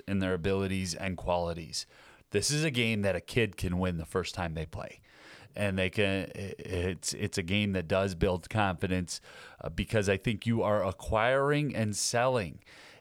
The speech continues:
And, and we as humans know anytime you sell something, even if it's not for a profit <laughs> sometimes, it still feels good. Like, "Oh,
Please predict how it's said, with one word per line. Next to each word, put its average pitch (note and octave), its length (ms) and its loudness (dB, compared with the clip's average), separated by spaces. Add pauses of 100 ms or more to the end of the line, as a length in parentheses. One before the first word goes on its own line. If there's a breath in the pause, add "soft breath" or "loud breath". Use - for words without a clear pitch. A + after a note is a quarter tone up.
(100)
And, A2+ 200 4
and A2 240 2
we D#3 160 4
as E3 140 0
humans D#3 360 2
know C3+ 240 4
anytime D#3 720 2
you C#3+ 180 2
sell C#3 320 6
something, G2 580 0 (120)
even C4 220 2
if B3+ 100 4
it's B2 160 0
not D#3 220 6
for B2+ 100 6
a G#2 60 0
profit E3 520 2
<laughs> - 80 4
sometimes, G2+ 480 2 (120)
it - 140 -2
still D#3+ 280 2
feels F3+ 340 2
good. C#4+ 600 6 (280 loud breath)
Like, C3+ 160 -4
"Oh, A3 380 2